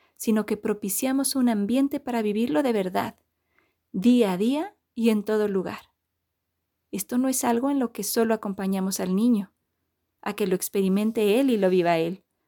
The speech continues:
Nosotros, como adultos, también aprendemos a ser mejores personas. Debemos ser guías y modelos para ellos, pero solo con la ayuda de Dios esto es posible. Hemos tenido grandes regalos,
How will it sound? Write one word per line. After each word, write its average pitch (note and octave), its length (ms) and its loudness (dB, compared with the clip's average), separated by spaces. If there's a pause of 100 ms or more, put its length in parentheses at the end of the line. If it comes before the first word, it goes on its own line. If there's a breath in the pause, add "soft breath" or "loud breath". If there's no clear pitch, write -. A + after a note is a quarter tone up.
(120)
Nosotros, A#3+ 680 0
como G#3 220 -2
adultos, B3 560 -2
también A#3 400 2
aprendemos A#3 560 0
a G#3+ 40 -4
ser G#3+ 200 -4
mejores G3 400 -4
personas. F3 720 -8 (800)
Debemos G#3+ 400 2
ser A3+ 220 2
guías A#3+ 380 0
y A#3 60 -2
modelos F#3+ 520 0
para F3 220 -6
ellos, E3 420 -8 (760)
pero G3 240 -2
solo C4 340 0
con B3 160 0
la G#3 60 2
ayuda G3 240 2
de F#3+ 180 2
Dios F3+ 220 -2
esto F3+ 180 -10
es - 80 -10
posible. - 540 -8 (1120)
Hemos G#3+ 320 -2
tenido G#3+ 480 2
grandes A#3+ 460 2
regalos, F#3 600 -2